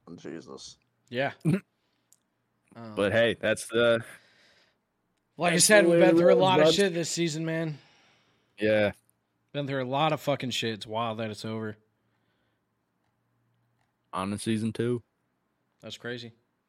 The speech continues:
Speaker 2: Well, boys,
Speaker 1: Damn.
Speaker 2: if that's it.
Speaker 1: Chills.
Speaker 3: That is it.
Speaker 2: <laughs> Goo-,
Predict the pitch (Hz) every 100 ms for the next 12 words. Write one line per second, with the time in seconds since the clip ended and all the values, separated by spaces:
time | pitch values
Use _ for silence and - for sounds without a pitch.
0 | _ _ _ _ _ _ _ 117 123 131
1 | 120 113 - - _ _ _ 73 92 62
2 | - 104 123 120 127 135 131 - _ _
3 | _ _ _ _ _ _ _ _ _ _
4 | _ _ - - 196 165 143 123 101 113
5 | - _ - - 262 208 147 156